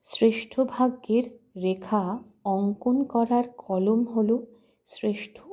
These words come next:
কর্ম। সেই জন্য যত চাও ততই ভাগ্য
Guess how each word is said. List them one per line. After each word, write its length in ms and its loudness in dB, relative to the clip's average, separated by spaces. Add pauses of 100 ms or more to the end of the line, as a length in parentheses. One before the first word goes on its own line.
(160)
কর্ম। 480 -2 (720)
সেই 300 2
জন্য 560 0
যত 440 -2
চাও 520 -4 (520)
ততই 560 0 (420)
ভাগ্য 560 -2